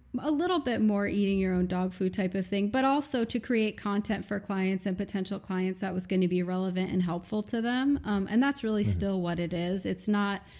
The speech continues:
Speaker 1: it's not a show that we're trying to get, like, a huge audience for. It's really just, like,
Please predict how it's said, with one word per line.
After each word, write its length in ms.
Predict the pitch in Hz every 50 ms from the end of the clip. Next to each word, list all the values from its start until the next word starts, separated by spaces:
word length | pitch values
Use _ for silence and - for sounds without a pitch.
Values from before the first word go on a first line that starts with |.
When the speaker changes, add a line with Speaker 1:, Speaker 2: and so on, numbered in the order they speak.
| - - - - - - -
Speaker 1:
it's 180 | 226 226 -
not 240 | 220 220 220 214 214
a 40 | 214
show 300 | - - - 214 202 196
that 160 | 196 - -
we're 100 | 196 202
trying 340 | 202 - - 202 185 185 190
to 60 | 185
get, 220 | 185 190 190 -
like, 160 | 185 190 185 196
a 60 | 185
huge 400 | 175 - - 214 208 202 202 - -
audience 500 | - 170 165 175 190 196 208 220 226 214
for. 360 | - - - 220 220 220 220 220
It's 280 | - 208 208 208 -
really 320 | 190 196 208 202 202 202 196
just, 240 | 196 196 185 -
like, 180 | 202 190 185